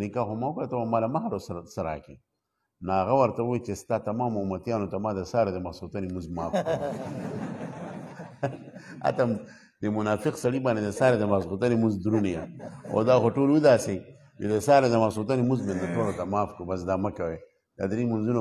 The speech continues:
باندې مو ور راځي، بس دا کوئ. بهرحال، دغه وخت کې دا چې ده په نکاح کې راله، هوښیاره ښځه خو وه، دې ته اندازه ولګېده چې مسلمانان غوسه دي او نه هم پرېږدي. او د صحابو د ایمان هم ورته پته وه.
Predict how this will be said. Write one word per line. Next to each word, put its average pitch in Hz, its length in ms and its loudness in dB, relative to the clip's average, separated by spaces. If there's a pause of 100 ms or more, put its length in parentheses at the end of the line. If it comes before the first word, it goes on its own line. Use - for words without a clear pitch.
باندې 101 160 0
مو 90 240 -6
ور 107 120 4
راځي، 98 360 -2
بس 92 200 -4
دا 92 120 2
کوئ. 80 260 -10 (680)
بهرحال، 123 440 8 (800)
دغه 110 260 6
وخت 117 160 4
کې 107 80 -2
دا 113 180 6 (480)
چې 107 160 -6
ده 107 60 -4
په 95 120 -6
نکاح 92 320 -4
کې 98 200 -6
راله، 87 220 -2 (540)
هوښیاره 107 480 4
ښځه 107 240 0
خو 101 80 -4
وه، 113 140 2 (600)
دې 113 260 -2
ته 131 60 2 (100)
اندازه 104 420 -2
ولګېده 104 540 -4
چې 110 60 -10
مسلمانان 95 640 -6
غوسه 95 320 -6
دي 107 100 -4
او 92 100 -4
نه 90 100 -8
هم 87 160 -8
پرېږدي. 78 300 -12 (380)
او - 120 -14
د 95 120 -6
صحابو 98 280 -2
د 98 120 -4
ایمان 113 220 -4
هم 107 120 -6
ورته 95 200 -6
پته 92 240 -8
وه. 90 120 -6